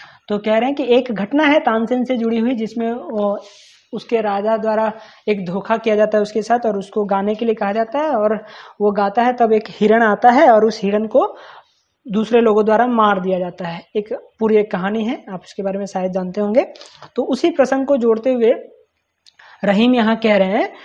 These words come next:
कि एक जो हिरण है वह भी किसी की गुण को देखकर, किसी की क्रिया को देखकर, काम को देखकर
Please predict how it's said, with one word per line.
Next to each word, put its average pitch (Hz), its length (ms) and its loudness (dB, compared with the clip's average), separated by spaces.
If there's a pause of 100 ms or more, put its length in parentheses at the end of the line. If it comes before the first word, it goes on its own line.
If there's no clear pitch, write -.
(300)
कि 311 400 2 (600)
एक 269 200 2
जो 285 140 4
हिरण 277 440 4
है 208 240 0
वह 233 320 2
भी 240 360 0 (340)
किसी 294 300 2
की 320 340 4 (1160)
गुण 269 320 4
को 294 160 4
देखकर, 220 440 2
किसी 247 320 -6
की 254 300 -2 (1080)
क्रिया 262 320 6
को 294 180 2
देखकर, 226 340 0
काम 247 400 2
को 277 140 4
देखकर 220 540 2